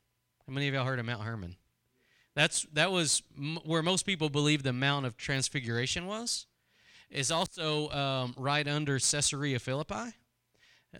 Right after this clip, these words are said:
yeah, who, who, who remembers what was famous at Caesarea Philippi? Whenever Jesus asked Peter,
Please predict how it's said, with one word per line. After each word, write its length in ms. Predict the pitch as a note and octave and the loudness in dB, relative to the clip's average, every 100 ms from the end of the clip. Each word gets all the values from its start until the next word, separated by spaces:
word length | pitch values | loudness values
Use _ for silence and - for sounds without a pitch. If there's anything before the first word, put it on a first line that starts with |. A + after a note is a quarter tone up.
| - | -14
yeah, 220 | C#3 D3 - A2 | -8 -8 -8 -6
who, 100 | D#3 - _ _ - | -6 -8 _ _ -4
who, 180 | F3 F3 C3 | -2 -2 -2
who 120 | F3 | 0
remembers 420 | F#3 F3 F3 D3 | 2 2 2 0
what 200 | D#3+ D3 | 0 -2
was 280 | C#3 C3+ A#2 | -2 -2 0
famous 560 | - - D3 C#3 A#2 - | -2 0 0 0 -2 -2
at 120 | - | -2
Caesarea 580 | - B2+ - B2+ A#2+ A2+ | -2 0 0 0 0 0
Philippi? 360 | - A2 G#2+ - - _ _ _ _ _ _ _ _ _ _ - | -2 -4 -4 -12 -20 _ _ _ _ _ _ _ _ _ _ -12
Whenever 400 | B2 C3 B2+ A#2 | -6 -4 -2 -4
Jesus 460 | A#2+ C3+ C3 B2+ - | 0 0 2 0 0
asked 340 | C3 B2+ - | 0 0 -2
Peter, 440 | - C3 C#3 D#3+ | -2 -4 -2 -6